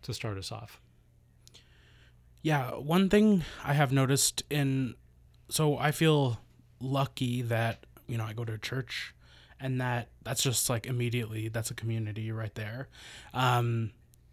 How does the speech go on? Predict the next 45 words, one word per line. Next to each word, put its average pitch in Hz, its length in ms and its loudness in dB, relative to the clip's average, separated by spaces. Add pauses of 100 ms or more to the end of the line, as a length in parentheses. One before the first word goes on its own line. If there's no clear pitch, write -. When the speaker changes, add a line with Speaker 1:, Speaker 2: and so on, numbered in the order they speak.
(120)
Speaker 2:
but 151 140 -2
something 151 560 4
that 131 140 0
I've 127 180 0
heard 131 260 0
often 113 460 -4
from 113 260 -4
people, 123 560 -2 (300)
especially 170 320 4
my 143 240 8
age, 127 460 0
like, 117 340 0
you 131 160 -4
know, 123 240 0 (540)
I'm 135 200 2
old 120 220 0
now. 120 280 0
I've 117 120 -6
been 117 100 0
at 113 80 -2
the 117 80 -4
university 113 480 -4
for 117 160 -6
a 113 60 -2
long 113 200 -2
time 113 380 -4
and 143 180 2 (280)
<laughs> - 40 2
longer 160 380 2
than 156 400 0
a 160 60 -6
lot 131 180 -4
of 151 100 -4
people 170 240 -8
that 151 120 -2
I 151 100 2
know. 170 240 4
And 156 180 2 (1000)
people 143 480 2
that 127 140 2
I 131 100 4
know 135 180 4
that 127 160 0
have 123 160 -2
since - 680 0